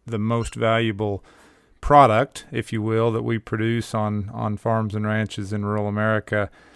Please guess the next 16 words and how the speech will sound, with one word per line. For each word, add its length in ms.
is 220
not 380
corn, 460
wheat, 420
soy, 580
beef, 720
pork, 500
any 160
of 60
the 100
above. 680
It 240
is 640
highly 320
motivated, 800
hardworking, 1040